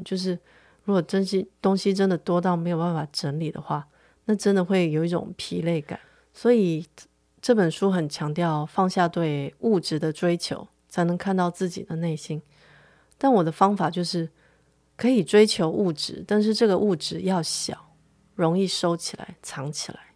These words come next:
如果你找不到的话，它就比较不容易对你产生心理负担。所以总结一下，这本书带给我最大的感受就是，如果你希望可以马上获得内心的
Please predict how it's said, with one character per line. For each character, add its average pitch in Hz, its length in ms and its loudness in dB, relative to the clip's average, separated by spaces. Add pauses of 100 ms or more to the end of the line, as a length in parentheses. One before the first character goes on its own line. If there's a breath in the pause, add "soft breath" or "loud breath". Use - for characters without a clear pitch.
(680)
如 175 180 0
果 180 200 2
你 160 140 0
找 151 220 2
不 151 80 -6
到 185 300 0
的 160 80 -2
话， 151 340 -2 (520 soft breath)
它 208 200 0
就 202 340 2
比 - 200 -18
较 196 160 4
不 202 140 2
容 170 180 0
易 175 60 -4
对 180 160 -2
你 160 120 -4
产 - 180 -10
生 165 280 -4
心 175 300 -4
理 165 120 -6
负 - 220 -6
担。 156 300 -6 (1200 soft breath)
所 247 200 0
以 170 360 2
总 170 320 2
结 180 260 0
一 214 40 4
下， 208 260 2
这 233 260 2
本 175 180 2
书 185 300 0
带 196 220 2
给 175 80 2
我 165 160 0
最 - 240 2
大 180 120 2
的 151 140 0
感 - 240 -12
受 185 220 0
就 175 160 -2
是， 160 360 -4 (1400 soft breath)
如 185 180 2
果 202 120 4
你 165 140 0
希 190 320 -2
望 190 240 0
可 175 140 -4
以 170 80 2
马 156 240 -2
上 185 240 0
获 180 200 2
得 170 200 -2
内 196 240 2
心 185 320 -2
的 170 200 -2